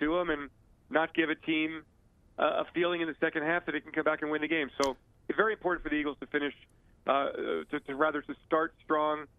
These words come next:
and finish, start fast, finish strong. That's, I think, what every, every team wants to do.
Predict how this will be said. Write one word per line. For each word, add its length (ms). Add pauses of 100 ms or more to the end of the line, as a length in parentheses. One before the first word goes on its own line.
(160)
and 160
finish, 260 (280)
start 240
fast, 300
finish 240
strong. 280
That's, 140 (360)
I 80
think, 140
what 100
every, 300
every 180
team 180
wants 180
to 60
do. 200